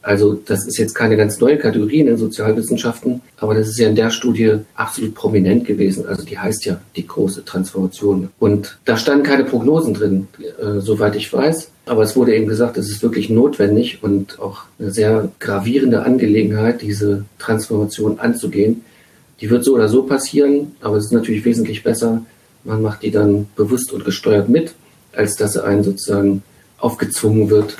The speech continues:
schlicht und einfach von den Naturgrenzen, die da sind und die man nun mal auf Dauer nicht überschreiten kann. Das war eine total beeindruckende Studie, zumal die dann auch eben viel über Forschung gesagt haben, transformative Forschung oder auch Konzepte für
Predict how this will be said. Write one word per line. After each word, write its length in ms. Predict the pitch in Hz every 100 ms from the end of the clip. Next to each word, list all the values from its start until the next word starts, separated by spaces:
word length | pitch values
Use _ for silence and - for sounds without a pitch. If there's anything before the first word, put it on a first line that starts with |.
| -
schlicht 380 | - 117 110 -
und 100 | -
einfach 260 | 101 101
von 140 | - 104
den 120 | 101
Naturgrenzen, 840 | 101 98 135 110 101 101 95 95
die 120 | -
da 220 | - 104 107
sind 240 | 107 98
und 80 | 95
die 100 | 110
man 160 | 104
nun 140 | 101 101
mal 240 | 101 101 -
auf 120 | -
Dauer 220 | 104 98
nicht 160 | 104 101
überschreiten 500 | 117 113 123 110 95
kann. 220 | 90 90 -
Das 240 | 113 -
war 80 | 117
eine 100 | 113
total 320 | 120 117 113
beeindruckende 540 | 113 131 127 123 123
Studie, 400 | 113 127 120 117
zumal 320 | - 110 110 104
die 80 |
dann 180 | 110 104
auch 240 | - - -
eben 220 | 107 -
viel 220 | - -
über 160 | - 107
Forschung 460 | - 131 131 127
gesagt 440 | 123 120 117 - 110
haben, 200 | 107 107
transformative 920 | 117 117 - 101 104 98 - - -
Forschung 540 | - 107 107 107 107 -
oder 420 | 107 104 98 95
auch 140 | 95 -
Konzepte 460 | 95 107 113 101
für 300 | 95 101 95